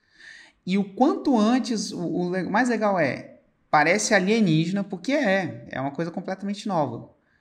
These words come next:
Mas o quanto antes você começar, quanto antes você começar, mais rápido você vai aprender, como é que joga o jogo daquilo ali, né? Como é que você coloca o conteúdo,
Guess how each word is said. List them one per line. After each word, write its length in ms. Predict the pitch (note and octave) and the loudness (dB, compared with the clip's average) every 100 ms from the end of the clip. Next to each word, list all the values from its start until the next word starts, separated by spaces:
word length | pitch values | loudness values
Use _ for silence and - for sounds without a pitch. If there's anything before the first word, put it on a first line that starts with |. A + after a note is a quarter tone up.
| _ - | _ -8
Mas 220 | D3+ D#3 | -4 -2
o 80 | E3+ | -4
quanto 480 | - A3+ E4 D#4+ B3+ | -2 0 2 2 2
antes 260 | A#3+ A#3+ | 2 0
você 300 | G3 G#3+ G#3 | -2 0 0
começar, 1040 | G3 A3 A#3+ A#3 A#3 - F#3+ C#4+ - - - _ _ _ _ _ _ _ _ _ _ G3+ G3 F#3+ - - | 0 2 2 2 2 4 4 4 0 -14 -20 _ _ _ _ _ _ _ _ _ _ -10 -6 -6 -8 -2
quanto 360 | G#3 C#4 C#4+ A#3 | 0 2 2 4
antes 180 | G#3+ | 4
você 220 | G3 G3 G#3+ | 0 -2 -2
começar, 760 | A3 A#3 - B3 F4 - - _ _ _ _ _ | 0 0 2 2 2 -6 -18 _ _ _ _ _
mais 340 | F3 F3 G#3 | 0 4 4
rápido 280 | G#3+ F#3 - | 4 2 0
você 140 | - G#3 | -8 -4
vai 100 | G#3+ | -4
aprender, 600 | G#3+ D4 B3+ A3 D3+ - - _ _ - | -2 -4 -2 -2 -6 -12 -20 _ _ -6
como 300 | E3 D3 D3 | -2 2 0
é 80 | |
que 180 | D3 D3 | 0 -6
joga 340 | A#2 C3 C#3 B2+ | -6 -2 -2 -4
o 80 | |
jogo 320 | A2 A#2+ C3 A2+ | -6 -6 -6 -8
daquilo 300 | G#2+ - A2 | -12 -12 -10
ali, 260 | G2+ A2+ | -8 -6
né? 140 | A2 A2 | -6 -8
Como 140 | A2+ | -12
é 60 | A#2 | -14
que 60 | |
você 120 | - | -12
coloca 440 | B2 - A#2+ C3 C3 | -8 -4 0 0 -2
o 40 | |
conteúdo, 680 | B2 B2 - A#2 C3 A#2+ A#2 | -8 -8 -6 -8 -6 -8 -10